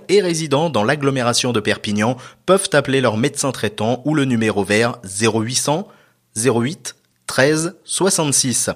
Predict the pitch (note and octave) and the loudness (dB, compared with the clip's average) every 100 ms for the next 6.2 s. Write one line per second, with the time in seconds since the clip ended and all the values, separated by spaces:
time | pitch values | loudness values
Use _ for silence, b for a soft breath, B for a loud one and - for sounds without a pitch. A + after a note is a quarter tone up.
0 | - B B - A2+ - A2 G#2 A2 A#2+ | -8 B B -4 -2 2 2 2 2 0
1 | A#2+ F#2+ G2+ B2+ G#2+ - A2+ C#3 G2+ G2 | -2 -4 0 2 2 2 0 0 0 -2
2 | F#2+ G#2 G#2 G2 G2 G#2+ G#2 B2+ C3+ B | -4 -6 -4 -4 -2 0 0 0 -2 B
3 | B - C3+ C#3 B2+ D3 - G#2 A2 G3 | B -8 -2 0 2 0 0 -2 -2 -2
4 | D3+ - A#2 B2 B2+ C#3+ C3+ G#2+ A2+ C3 | -4 -4 -2 -2 -2 0 0 0 2 2
5 | G#2+ G#2 - A#2 F#2 G2 G2+ C3+ G2+ - | 2 -2 0 2 2 0 0 0 -2 -4
6 | A#2+ | -4